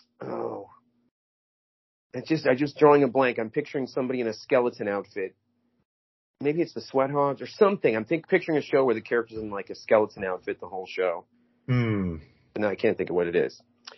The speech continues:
Speaker 1: Um, I'll tell you one that, uh, you won't have seen, and I doubt anybody listening has seen, unless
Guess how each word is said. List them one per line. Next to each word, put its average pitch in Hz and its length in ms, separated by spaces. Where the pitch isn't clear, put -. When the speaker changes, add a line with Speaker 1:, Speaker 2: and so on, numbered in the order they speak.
Speaker 1:
Um, 131 540
I'll 180 120
tell 262 180
you 226 140
one 160 420
that, 123 460
uh, 117 400
you 151 220
won't 175 240
have 147 100
seen, 107 520
and 123 100
I 117 100
doubt 143 420
anybody 120 280
listening 110 520
has 95 160
seen, 98 240
unless 104 280